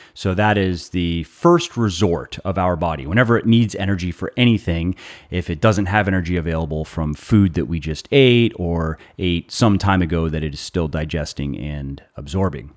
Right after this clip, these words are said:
All right, so let's come back to this point of us being at rest and our body getting most of the energy it needs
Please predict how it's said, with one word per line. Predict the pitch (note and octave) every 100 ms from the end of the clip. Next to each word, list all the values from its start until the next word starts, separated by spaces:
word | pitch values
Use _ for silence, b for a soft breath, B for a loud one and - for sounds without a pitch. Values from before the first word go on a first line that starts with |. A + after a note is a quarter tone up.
| _ _ _
All | B2+
right, | A#2+ E2+
so | -
let's | D#3+ -
come | F#3+ F3
back | B2+ B2 A#2+
to | - A#2
this | G2+ G2+ -
point | - - G#2+ G2+ -
of | - F2+ E2+ E2 E2 D#2+ -
us | G#2+ -
being | - C#3+ D3+
at | B2+
rest | G2 F2+ F2 F2+ -
and | - F#2
our | F2
body | D#2+ G2 F#2 F2+
getting | E2 F#2 F2 F#2
most | G#2+ A#2+ A#2 -
of |
the | G2+
energy | F#2 F#2 F2 E2
it | E2
needs | G#2+ C3+ B2+ B2 A#2+ A2+